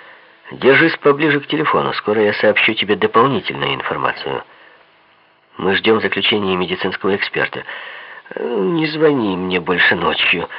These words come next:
В голосе Берни звучала тревога. "Клэр, мне известно, что Клэр этого не любит, но и чёрт с ней",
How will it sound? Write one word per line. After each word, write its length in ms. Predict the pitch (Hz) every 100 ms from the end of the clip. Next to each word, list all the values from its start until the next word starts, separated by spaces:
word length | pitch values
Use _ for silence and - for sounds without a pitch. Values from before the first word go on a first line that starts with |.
| - - - -
В 80 |
голосе 340 | 76 87 71 78
Берни 400 | 73 107 110 107
звучала 420 | 78 76 87 82
тревога. 500 | - 85 143 - 73 - - -
"Клэр, 400 | - 147 165 -
мне 280 | 139 127 135
известно, 360 | 117 82 - 71
что 180 | - 71
Клэр 260 | 85 76
этого 160 | 71 76
не 120 | 78
любит, 320 | 87 87 -
но 140 | 113 95
и 80 |
чёрт 260 | - - 92
с 80 | -
ней", 240 | 73 65